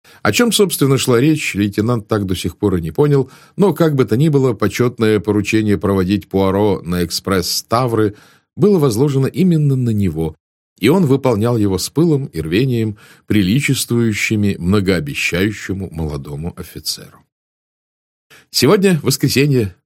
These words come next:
говорил лейтенант Дюбоск. «Завтра вечером, то есть в понедельник, вы будете в Стамбуле». Он уже не первый раз высказывал это соображение. Впрочем, разговоры, которые ведутся перед отходом поезда, всегда изобилуют повторами.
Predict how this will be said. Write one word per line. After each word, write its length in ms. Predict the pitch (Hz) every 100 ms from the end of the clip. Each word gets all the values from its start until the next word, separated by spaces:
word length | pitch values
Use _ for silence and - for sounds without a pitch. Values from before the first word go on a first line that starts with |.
| _
говорил 440 | - 87 82 90
лейтенант 560 | 80 85 78 78 82 73
Дюбоск. 640 | 78 80 78 78 - - _ _ _ - -
«Завтра 340 | - 190 147
вечером, 360 | 135 220 202 185
то 60 | 143
есть 180 | 135 -
в 40 |
понедельник, 640 | 127 117 95 165 147 143
вы 120 | 170
будете 520 | 165 127 147 135 117 95
в 80 | -
Стамбуле». 560 | 104 80 131 107 95 _ _ _ _ _ _
Он 140 | 135
уже 320 | 143 120 131
не 180 | - 135
первый 380 | 135 135 131 131
раз 340 | 131 82 -
высказывал 640 | - 78 - 90 82 92 92
это 220 | 85 85
соображение. 800 | 82 101 98 117 143 104 76 71 - - _ _ _
Впрочем, 540 | - 202 - 185 156
разговоры, 520 | 110 143 131 151 170 143
которые 400 | 127 135 127 120
ведутся 460 | 107 117 123 107
перед 320 | 95 113 101
отходом 520 | 104 101 - 113 90 92
поезда, 440 | 143 131 104 98
всегда 460 | - 160 147 127 92
изобилуют 580 | 80 80 82 78 76
повторами. 580 | - - - 76 - -